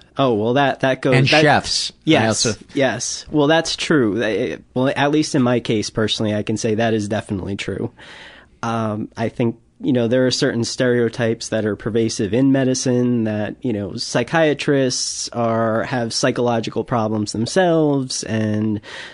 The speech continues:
Speaker 1: there are, there's always a certain stereotype that attributes to, to each different category. But I think all in all, to do this kind of job that can be very, I don't wanna say thankless, but almost in, in certain ways,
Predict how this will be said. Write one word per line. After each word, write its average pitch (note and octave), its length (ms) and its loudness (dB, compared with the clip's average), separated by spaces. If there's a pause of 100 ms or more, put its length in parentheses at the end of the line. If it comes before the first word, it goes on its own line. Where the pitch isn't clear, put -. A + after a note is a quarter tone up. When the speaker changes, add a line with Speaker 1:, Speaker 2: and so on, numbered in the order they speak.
(140)
Speaker 1:
there C3 200 0
are, - 80 -2
there's B2+ 280 2
always A2+ 360 2
a A2 40 -4
certain G#2+ 300 -2
stereotype G#2 720 -2
that G2+ 140 -2
attributes G#2 720 -2
to, G2+ 460 -2
to - 260 -4
each - 720 -4
different G#2+ 480 -4 (240)
category. G#2+ 600 0
But A2 200 -2
I A2+ 80 0
think C3 340 -2 (180)
all C#3+ 280 2
in C3 80 4
all, B2+ 420 2 (720)
to - 120 -4
do C3+ 300 2
this C3 220 0
kind C3 260 0
of G#2+ 120 0
job A2+ 440 0
that G#2 380 -2 (1120)
can B2 180 -2
be A#2 120 0
very, A2 640 0 (680)
I G1+ 260 -10
don't B2+ 100 -2
wanna A#2 160 -2
say A2+ 180 -4
thankless, G#2+ 500 -4
but B2+ 180 -2
almost A2+ 500 0
in, A2+ 100 0
in A2+ 200 -2
certain A2 340 0
ways, G#2+ 500 -2